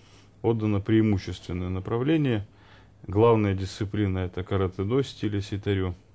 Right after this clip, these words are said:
Ребята выступают на соревнованиях по рукопашному бою. Вот. Но и также там мы развиваем ориентирование, вот, медицинское направление развито.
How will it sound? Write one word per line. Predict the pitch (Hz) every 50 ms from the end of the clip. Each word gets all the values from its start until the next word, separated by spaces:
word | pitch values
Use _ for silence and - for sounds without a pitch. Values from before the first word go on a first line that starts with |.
| _ _ - _ _ _ _ _ - - - - - -
Ребята | - - 101 104 104 127 123 - 107
выступают | 98 95 92 - - 101 95 - 95 90 87 90 90 -
на | 95 92
соревнованиях | 87 - - 95 95 95 92 90 90 90 90
по | - - 98
рукопашному | 92 92 95 98 - 131 135 - - 131 120 113 110
бою. | 107 107 104 101 95 98 101 - - - - - - - - - - - - _ _ -
Вот. | - 92 92 - - - -
Но | - 113 151 165
и | 147 123
также | - 139 139 135 120 110 104 98
там | - 110 117 117 107 101 - - - _ _ _ _ _ - - - - _ _ _ - - -
мы | - 110
развиваем | 104 101 92 92 95 95 95 92 90 92
ориентирование, | 92 92 92 92 95 92 - - 151 151 151 147 139 135 127 127 120 113 110 104 101 - - _ - - - - - - - - - _
вот, | - 95 95 101
медицинское | 107 110 98 104 98 101 - 143 143 135 - - - 127
направление | 120 117 113 117 - 117 113 107 107 110 107 104 104 104 104 101 98 - - -
развито. | - 107 104 98 95 95 95 92 - - 98 87